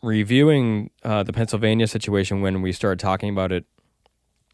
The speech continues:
a little while ago, I then, um, well, since then I've had the experience, and I don't know if I've shared it with the listeners before, but the experience where I was bringing some feral cats to the vet,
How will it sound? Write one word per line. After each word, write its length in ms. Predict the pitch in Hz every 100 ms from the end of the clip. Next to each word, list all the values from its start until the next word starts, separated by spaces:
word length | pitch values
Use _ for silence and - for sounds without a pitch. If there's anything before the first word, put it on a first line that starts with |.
| - -
a 80 | 110
little 200 | 104 95
while 240 | 95 107
ago, 400 | 95 90 90 87 _ _ _ _ _ _ _ _ _ _ _ _ _ _ _ _ _ _ _ -
I 140 | 107
then, 600 | 104 120 127 123 117 117 -
um, 500 | 104 95 92 90 107
well, 140 | - 92
since 320 | - 143 -
then 160 | 104 98
I've 120 | 90
had 440 | 98 98 90 85
the 80 | 92
experience, 380 | 90 - 95 98
and 100 | 120
I 60 |
don't 120 | 143 117
know 140 | 104
if 100 | 92
I've 160 | 95 85
shared 300 | - 98 92
it 40 |
with 120 | 90
the 60 | 90
listeners 360 | 95 - 95
before, 380 | 90 92 95 90
but 260 | 87 95 - - -
the 300 | 104 101 98 -
experience 680 | - - - 120 113 110 -
where 400 | 110 104 101 90 - - _ _ _ -
I 120 | 107
was 360 | 107 95 - - -
bringing 400 | 120 120 113 107
some 220 | 101 110 92
feral 300 | 113 107 98
cats 340 | 104 98 -
to 100 | 98
the 80 | 92
vet, 300 | 101 101